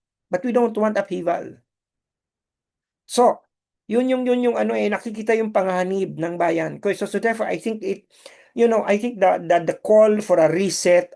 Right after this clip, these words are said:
or for a transitional council just killed the potency of the messaging. Because it now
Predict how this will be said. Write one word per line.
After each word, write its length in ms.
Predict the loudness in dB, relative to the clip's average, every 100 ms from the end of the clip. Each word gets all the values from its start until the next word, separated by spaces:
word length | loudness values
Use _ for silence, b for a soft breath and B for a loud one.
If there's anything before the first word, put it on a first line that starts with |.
| 0
or 160 | 0
for 80 | 0
a 80 | -4
transitional 640 | -4 -6 -4 -4 -2 -6
council 720 | -2 -2 -2 -4 -6 -6 -6 -10 B B B
just 400 | 2 2 0 -10 2
killed 480 | 6 6 4 -2 -12 _ _ _ _ _
the 160 | -4 2
potency 560 | 0 2 0 0 0
of 160 | 0 0
the 80 | -2
messaging. 560 | -4 -8 -10 -14 -20 _ _ _ b b b b b
Because 720 | -6 0 2 2 -2 -8 -12 _ _ _ _
it 160 | -6 -2
now 480 | 2 2 2 -2